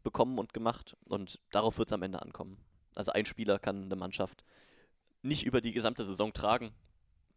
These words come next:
Dennoch ist natürlich wichtig, auf der sogenannten Königsposition im Diagonalangriff jemanden wirklich Gutes zu haben.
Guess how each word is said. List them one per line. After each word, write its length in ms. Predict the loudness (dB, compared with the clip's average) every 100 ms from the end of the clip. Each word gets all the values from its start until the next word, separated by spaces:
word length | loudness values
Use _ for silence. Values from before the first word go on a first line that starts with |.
| _ _ 0
Dennoch 340 | 6 8 8
ist 140 | 6
natürlich 340 | 0 0 -2 -2
wichtig, 320 | -4 -4 -4
auf 120 | -4
der 120 | -2
sogenannten 380 | -2 0 -2 -4
Königsposition 840 | 0 2 2 -2 -6 -6 -6 -6 -6 -16 -20 -20 -18 -16 -16 -14
im 120 | -4
Diagonalangriff 680 | -2 -2 -4 -8 -8 -12 -12 -18 -10
jemanden 300 | -8 -6 -6
wirklich 220 | -8 -8
Gutes 220 | -8 -6 -6
zu 140 | -4
haben. 160 | -4